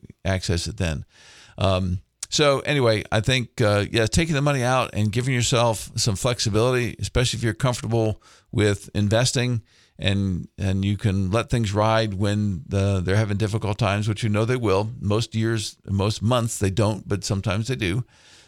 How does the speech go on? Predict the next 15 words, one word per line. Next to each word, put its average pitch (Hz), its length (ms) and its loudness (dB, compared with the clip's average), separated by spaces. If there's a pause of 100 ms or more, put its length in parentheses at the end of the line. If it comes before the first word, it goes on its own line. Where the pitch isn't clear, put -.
(120)
Um, 92 420 2
it's, 85 280 -4
it's 92 200 -2
good 117 140 0
to 117 60 2
have 110 180 2
that 101 160 -2
flexibility 107 640 -2
in 80 120 -2
there. 87 280 0
So 92 360 -2
taking 123 320 -2
a 104 40 0
lump 113 200 -2
sum 104 420 0